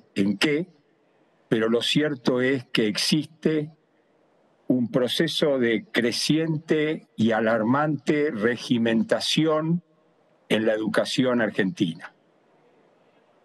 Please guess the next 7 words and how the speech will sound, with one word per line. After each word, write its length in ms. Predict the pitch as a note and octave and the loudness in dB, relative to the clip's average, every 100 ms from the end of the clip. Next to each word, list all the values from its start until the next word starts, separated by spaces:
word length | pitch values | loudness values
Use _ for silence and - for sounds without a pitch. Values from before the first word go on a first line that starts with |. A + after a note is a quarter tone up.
| _ | _
Se 180 | - - | -4 -2
utiliza 1000 | A2 A2+ B2 D3+ C3+ - C3+ B2+ A2+ G#2+ - _ _ _ _ _ - | 0 0 0 0 0 -2 0 0 0 -4 -12 _ _ _ _ _ -2
el 160 | G#2+ | 0
modo 640 | A2 C3+ C3+ B2+ A#2 G#2+ | 2 2 2 2 2 0
binario 880 | G2 A2+ A#2+ D3 D#3 D3+ D3 C#3+ C3+ | 0 0 2 2 0 0 0 2 0
de 420 | A2 G#2 G2+ F#2+ F#2+ | 0 2 2 0 0
ver 460 | B2+ B2+ B2 A#2+ | 0 0 -2 -6